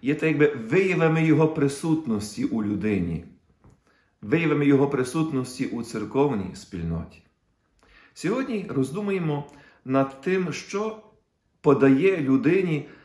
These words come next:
дар Святого Духа, який називаємо знання.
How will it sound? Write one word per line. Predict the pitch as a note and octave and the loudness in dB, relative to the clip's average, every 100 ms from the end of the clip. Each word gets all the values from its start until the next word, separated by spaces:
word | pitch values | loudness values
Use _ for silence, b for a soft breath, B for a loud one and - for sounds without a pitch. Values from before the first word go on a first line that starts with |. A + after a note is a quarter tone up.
| B | B
дар | G2+ G2 D#3+ F#3+ E3 | -6 0 0 0 -4
Святого | - C#3+ C#3+ C3+ B2 | -2 -2 2 0 0
Духа, | A2 F3+ G#3 - C3 | -2 -2 -4 -4 -4
який | C3+ - C#3 | -4 -2 0
називаємо | C3 A#2+ C#3 D3 C3 B2 - | 0 2 4 4 2 -2 -6
знання. | F#2+ F#2 A2 A2 G#2 F#2+ F2 | -8 -2 0 0 0 0 -2